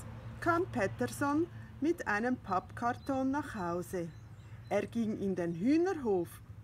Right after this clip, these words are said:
und machte die Tür hinter sich zu. "Du bleibst besser draußen, Findus."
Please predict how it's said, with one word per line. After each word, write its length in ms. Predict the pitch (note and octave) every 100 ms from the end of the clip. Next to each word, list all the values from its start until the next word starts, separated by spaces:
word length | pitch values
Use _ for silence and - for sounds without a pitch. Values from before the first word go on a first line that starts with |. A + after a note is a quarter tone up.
| -
und 240 | F4 G4
machte 400 | A#3+ G#3 - C#4+
die 200 | C#4+ D4+ -
Tür 300 | G#3+ G#3 G#3
hinter 400 | G#3 G#3 G3+ A#3
sich 360 | F#3 A3+ -
zu. 320 | - F3+ D#3+ D3+ - - - - - - - - -
"Du 240 | D#4 D#4+ C#4+
bleibst 540 | B3 A3 G#3+ - -
besser 420 | B3+ B3+ - A3+
draußen, 720 | F#3+ B3 A#3+ B3 C4 - G3
Findus." 720 | F#3+ A#3 A3 G3 F3+ - -